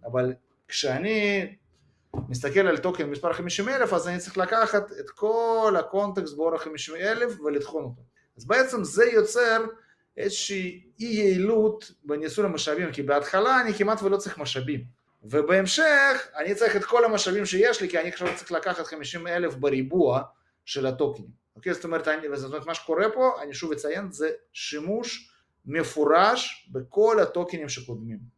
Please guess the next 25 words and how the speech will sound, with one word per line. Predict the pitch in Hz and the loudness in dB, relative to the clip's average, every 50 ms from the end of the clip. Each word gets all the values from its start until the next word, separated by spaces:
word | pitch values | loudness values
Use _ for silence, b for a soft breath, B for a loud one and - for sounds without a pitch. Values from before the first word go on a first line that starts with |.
| _ - | _ -20
אוקיי? | 113 - - 170 180 190 185 B B B B B B _ _ _ | -18 -6 -2 -2 -2 -2 -4 B B B B B B _ _ _
עכשיו, | - 131 123 - - 170 147 117 98 - - - _ _ _ _ _ _ _ 143 | -8 -6 -4 2 4 6 6 6 4 0 -8 -18 _ _ _ _ _ _ _ -6
וכמובן, | 147 143 147 151 151 160 151 151 226 247 240 226 233 226 220 214 - - _ _ _ - | -6 -4 -2 -2 0 0 2 6 6 6 8 6 4 2 -4 -8 -12 -18 _ _ _ -8
כמובן, | 156 147 143 139 175 190 196 185 - - | -6 -6 -2 0 0 -2 -2 -4 -10 -12
כמו | - 151 147 | -10 -8 -6
שאמרתי, | - 156 143 143 175 302 330 - - 277 277 269 254 - - _ _ | -4 -2 -2 -2 0 -2 -2 -2 -4 -8 -10 -10 -14 -16 -20 _ _
אני | 147 160 175 | -6 -4 0
לא | 202 226 | 2 2
יכול | 220 214 208 196 180 156 | 2 2 2 2 2 0
לחזות | - 156 175 160 143 | 0 -2 -4 -4 -4
בצורה | 139 127 147 139 139 | -4 -4 -4 -4 -4
מקבילית, | 143 131 127 147 185 202 160 - - _ _ _ _ _ _ _ _ | -4 -6 -6 -6 -6 -6 -6 -10 -12 _ _ _ _ _ _ _ _
אוקיי? | 120 127 147 147 143 - _ _ _ _ | -10 -6 -6 -6 -6 -10 _ _ _ _
זאת | _ _ | _ _
אומרת, | 127 123 135 | -10 -8 -8
אני | 143 156 175 | -6 -2 2
לא | 196 214 | 4 6
יכול | 208 185 - - 185 170 160 | 6 6 4 2 2 2 2
לחזות, | 139 - 127 165 175 165 156 160 - - | 2 0 0 2 4 4 4 2 0 0
אה, | 156 143 139 127 120 B B B B B B B B B 117 | 2 2 2 2 -2 B B B B B B B B B -18
את, | 120 - _ 147 | -18 -8 _ 0
אה, | 139 131 127 123 | 2 2 2 2
לא | 127 139 | 2 2
יודע, | 143 139 127 127 123 117 113 113 | 2 2 2 0 -2 -2 -4 -6
אני, | 123 127 131 | -6 -6 -8